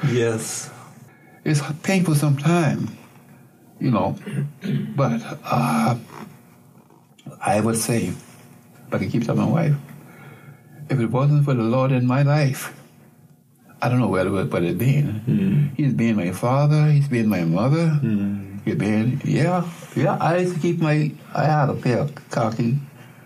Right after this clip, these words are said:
Speaker 2: pants short and a pair of dungaree short, and it was a dilly tree precise, but the tree, it had a hollow, it had the hollow, uh, it was hollow inside, but I decided to keep my two pieces there. And Pastor,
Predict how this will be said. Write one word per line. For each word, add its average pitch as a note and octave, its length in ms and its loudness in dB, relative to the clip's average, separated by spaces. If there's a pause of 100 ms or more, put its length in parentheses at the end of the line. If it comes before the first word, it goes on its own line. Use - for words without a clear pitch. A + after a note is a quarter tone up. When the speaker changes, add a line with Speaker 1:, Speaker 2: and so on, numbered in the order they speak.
(240)
Speaker 2:
pants C3+ 440 2
short A2 380 0
and F#2+ 160 0
a - 60 -2
pair A2+ 120 0
of G2 200 0
dungaree F#2 420 0
short, G2+ 400 0 (840)
and B2 140 2
it E3+ 40 2
was D3 160 6
a A#2 80 4
dilly D3+ 340 2
tree D3+ 280 0
precise, - 540 -2 (440)
but F#2+ 140 0
the G2+ 60 -2
tree, D3 200 0
it B2 100 0
had B2 220 2
a E2 80 0
hollow, B2 440 0 (240)
it G#2+ 120 -2
had G#2+ 240 2
the - 120 2
hollow, E2+ 420 -2 (400)
uh, D3 60 0
it D3+ 240 0
was D3+ 140 2
hollow E2 420 0 (200)
inside, E2+ 340 2
but C#2+ 120 4 (320)
I D2+ 100 2
decided - 300 0
to D2 60 -4
keep - 180 0
my C#3+ 220 2 (300)
two - 120 2
pieces - 320 2
there. C#3 200 4 (1300)
And - 120 0
Pastor, B2+ 800 0